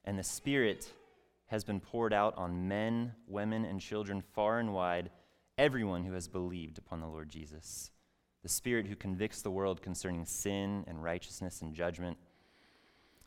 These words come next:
And right at the beginning of this gospel age,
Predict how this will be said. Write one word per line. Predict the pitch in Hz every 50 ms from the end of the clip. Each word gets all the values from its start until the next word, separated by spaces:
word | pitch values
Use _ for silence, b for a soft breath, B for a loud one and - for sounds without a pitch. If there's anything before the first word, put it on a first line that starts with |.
| b b -
And | 95 104 104 107 110 113
right | 123 131 143 156 -
at | - 135 -
the | 139
beginning | 139 131 123 143 147 147 139 120
of | 107 104
this | 120 120 -
gospel | 117 113 110 117 120 - - - 131 120
age, | 92 127 123 110 95 92 90 92 90 - - -